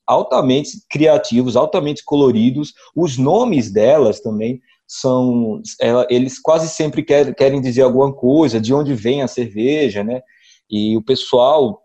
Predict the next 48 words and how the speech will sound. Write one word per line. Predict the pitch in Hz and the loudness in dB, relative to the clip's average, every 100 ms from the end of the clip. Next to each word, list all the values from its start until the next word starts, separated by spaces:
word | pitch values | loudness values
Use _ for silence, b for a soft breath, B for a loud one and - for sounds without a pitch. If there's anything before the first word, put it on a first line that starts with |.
| - | -4
depois | 127 127 147 151 | -4 0 0 0
que | 147 | -2
começou | - 127 123 - 123 | -4 -4 -4 -4 2
a | 120 - | 2 2
popularizar | 131 131 117 104 98 104 98 92 _ _ - | -2 0 0 0 -2 -2 -2 -6 _ _ -6
esse | 113 - | -6 -4
tipo | 127 | -8
de | 120 | -2
bebida | 117 110 113 107 | 0 0 0 2
artesanal | 127 135 127 117 107 113 | 0 2 -2 0 -4 -2
de | 101 | -4
novo, | 101 131 165 117 | -2 -2 -2 -4
começou | 135 135 143 170 | -2 -2 0 0
a | |
meio | 156 170 | 2 0
que | 170 | 0
disputar | 180 - - 202 160 | -8 -8 -8 -2 2
a | 170 | 2
atenção | 180 165 - 139 139 160 | 0 -4 -6 -4 -4 -4
dos | 160 | -8
clientes | - 190 131 127 165 - | -8 0 2 2 0 0
ali, | 131 117 147 | 0 2 0
do, | 131 117 | -2 -2
do, | 107 117 117 | -2 -2 0
da | 113 | 2
galera | 120 120 120 | 2 2 0
que | - | -2
gosta | 117 117 135 131 | 0 2 2 -2
de | 113 104 | -8 -4
tomar, | 120 107 110 143 _ _ _ _ _ - | -4 -4 -6 -8 _ _ _ _ _ -4
pra | 120 | 0
ver | 113 131 | 2 2
qual | 143 | 0
que | 139 | 2
é | 147 | 2
o | |
lance, | 135 131 160 - | 4 4 2 0
o | 131 | -2
nome | 123 143 135 | 2 0 0
mais | 110 110 113 - b b | -2 -2 -4 -8 b b
atrativo, | 110 - 143 139 131 107 | -6 0 -2 0 0 0
né? | 101 104 | -2 -4
Tem | 143 | -4
cerveja | 147 147 131 127 131 | -4 -4 -4 -6 -8
que | 131 123 | -4 -4
chama | 120 127 113 113 _ b | -4 -6 -6 -8 _ b
Bala | - 104 123 123 | -6 0 2 2
de | 95 | -2